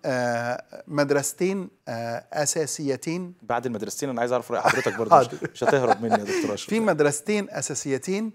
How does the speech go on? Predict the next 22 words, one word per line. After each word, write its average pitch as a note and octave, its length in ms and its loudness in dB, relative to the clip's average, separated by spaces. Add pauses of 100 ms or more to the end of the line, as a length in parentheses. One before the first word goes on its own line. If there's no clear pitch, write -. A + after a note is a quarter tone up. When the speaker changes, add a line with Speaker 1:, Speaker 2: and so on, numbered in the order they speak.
(140)
Speaker 2:
مم. G#2 120 -20 (260)
Speaker 1:
المدرسة C#3+ 480 2
الأولى E3+ 560 2
بنسميها D3 720 -6
مدرسة، C3+ 500 -4 (240)
آم، A2+ 460 0 (720)
اللاهوت، B2+ 680 -2 (200)
آم، A2+ 680 -2 (220)
ال-، A2+ 500 -6
البديل. A#2 560 -6
بمعنى B2+ 400 -2
إيه؟ B2 240 -6 (540)
آه، - 140 -6
بيسموها D3+ 420 0
replacement C#3+ 640 -2 (100)
theology. G#2+ 320 -4
Speaker 2:
مم. - 100 -20 (360)
Speaker 1:
يعني، C#3 560 0 (500)
آه، A#2+ 760 0
آه، C3 220 -4
إسرائيل D3+ 360 -2
فشلت، E3 600 -8